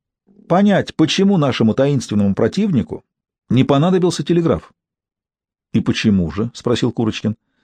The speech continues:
«Потому что все было известно заранее.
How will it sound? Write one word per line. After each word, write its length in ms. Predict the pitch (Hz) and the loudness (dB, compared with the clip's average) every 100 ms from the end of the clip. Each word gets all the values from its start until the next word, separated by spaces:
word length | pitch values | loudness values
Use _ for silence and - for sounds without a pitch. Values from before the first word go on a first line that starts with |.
| _ _ _ _ _ _ _ _ _ _ _ _ - | _ _ _ _ _ _ _ _ _ _ _ _ -10
«Потому 280 | 107 131 147 | 0 2 2
что 140 | 151 | 0
все 200 | - 156 | 2 2
было 180 | 143 139 | 4 2
известно 340 | 127 147 139 | 2 2 2
заранее. 500 | 127 135 135 85 71 | 2 2 2 -2 -6